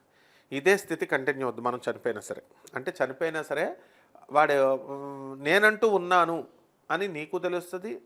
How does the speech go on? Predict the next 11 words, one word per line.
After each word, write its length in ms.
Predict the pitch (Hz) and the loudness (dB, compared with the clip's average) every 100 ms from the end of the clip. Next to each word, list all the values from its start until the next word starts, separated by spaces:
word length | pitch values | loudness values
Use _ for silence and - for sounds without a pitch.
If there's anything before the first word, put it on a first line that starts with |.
| - | -20
నేను 360 | 147 147 165 185 | -16 -6 -6 -4
చచ్చిపోయిన 380 | 180 - 180 | -6 -6 -6
తర్వాత 220 | 175 180 180 | -2 -2 -2
నా, 360 | 147 139 156 | 0 2 2
నేనంటూ 560 | 151 139 151 175 180 185 | -4 -6 -2 0 0 0
ఒక 200 | 175 160 | 0 0
వ్యక్తిని 340 | 143 139 156 | -4 -6 -8
ఉన్నాను 400 | 143 139 139 135 | -6 -6 -4 -6
అని 120 | 127 113 _ _ | -8 -12 _ _
నాకు 260 | 110 120 - | -8 -6 -6
అర్థమవుతుంది. 720 | 139 143 143 143 165 165 220 | -6 -6 -6 -8 -16 -18 -20